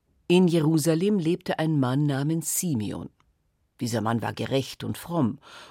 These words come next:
und wartete auf den Trost Israels, und der Heilige Geist ruhte auf ihm. Vom Heiligen Geist war ihm offenbart worden, er werde den Tod nicht schauen, ehe er den Christus des Herrn gesehen habe.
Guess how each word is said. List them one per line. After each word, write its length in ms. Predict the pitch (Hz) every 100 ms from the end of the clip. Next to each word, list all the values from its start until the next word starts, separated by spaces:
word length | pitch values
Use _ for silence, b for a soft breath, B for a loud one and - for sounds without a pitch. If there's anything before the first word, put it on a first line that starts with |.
| B
und 360 | 151 135 120 120
wartete 760 | 120 135 - 147 156 151 -
auf 220 | 135 135
den 240 | - 143 143
Trost 320 | 151 151 -
Israels, 880 | 214 220 143 101 113 - - - - _ _
und 160 | 175 180
der 140 | 180
Heilige 360 | 180 202 202 208
Geist 420 | 190 127 - 123
ruhte 320 | 120 113 -
auf 180 | 117 -
ihm. 300 | 123 110 131 _ _ _ _ b b b b b b b b b
Vom 320 | - 175 185
Heiligen 380 | 170 247 277 247
Geist 420 | 147 180 254 -
war 180 | 180 -
ihm 200 | 180 170
offenbart 600 | 160 - 120 117 113 127
worden, 540 | 120 117 135 165 190 196
er 160 | - 143
werde 240 | 160 175
den 240 | 156 151 151
Tod 380 | - 226 -
nicht 260 | 131 147 -
schauen, 500 | - 117 110 139 202 B B B -
ehe 300 | 151 160 175
er 240 | 156 160
den 300 | 151 151 147
Christus 580 | - 131 - - 131 -
des 240 | 147 147
Herrn 280 | 180 156 117
gesehen 400 | 113 110 113 113
habe. 360 | 110 110 110